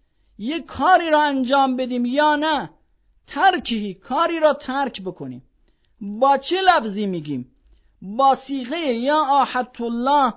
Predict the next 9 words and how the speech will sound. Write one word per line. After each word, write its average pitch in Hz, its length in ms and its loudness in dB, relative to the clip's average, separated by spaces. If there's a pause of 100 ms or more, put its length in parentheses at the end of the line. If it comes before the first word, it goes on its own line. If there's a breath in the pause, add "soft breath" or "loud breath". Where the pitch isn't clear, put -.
(320)
یا 294 360 2
بگیم: 285 340 -4
«علی 277 520 2
عهد 220 380 0
الله 254 520 4
ان 220 120 -4
افعل 220 500 -2
کذا»؟ 143 360 -10 (520)
خب 403 180 0